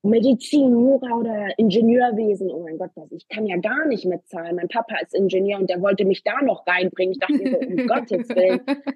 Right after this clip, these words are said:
Speaker 1: das wäre die Hölle für mich. Und dann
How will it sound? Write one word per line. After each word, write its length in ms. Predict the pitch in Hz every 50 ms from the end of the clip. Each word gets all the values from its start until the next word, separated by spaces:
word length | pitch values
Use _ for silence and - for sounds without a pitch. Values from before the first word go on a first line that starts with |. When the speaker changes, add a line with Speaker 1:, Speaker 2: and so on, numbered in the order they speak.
| - - -
Speaker 1:
das 200 | 233 240 240 -
wäre 260 | 254 233 226 220 208
die 180 | 196 214 226 -
Hölle 460 | - - 277 285 339 403 349 247 214
für 340 | - - - - - 294 - - -
mich. 340 | - - - 247 208 226 - - 466 - - 622 622 _ _ 480 339 -
Und 480 | - - 233 233 226 226 226 240 214 - - _ _ _ _ -
dann 400 | 254 233 240 254 254 254 240 247